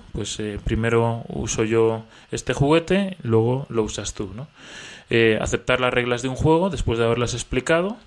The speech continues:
es decir, que no intenten hacer trampas, sino intenten adaptar la, las normas a,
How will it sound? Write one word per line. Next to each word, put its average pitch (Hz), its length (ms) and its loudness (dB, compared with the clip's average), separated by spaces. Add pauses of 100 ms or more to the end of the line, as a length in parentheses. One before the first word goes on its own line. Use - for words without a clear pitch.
(340)
es 110 80 -12
decir, 113 280 -4
que 117 100 0
no 110 340 -4 (100)
intenten 113 540 -4
hacer 110 240 -2
trampas, 151 380 0
sino 117 180 -6
intenten 110 680 -6
adaptar 110 460 0
la, 110 320 -2
las 117 200 -4
normas 110 340 -2
a, 107 300 -2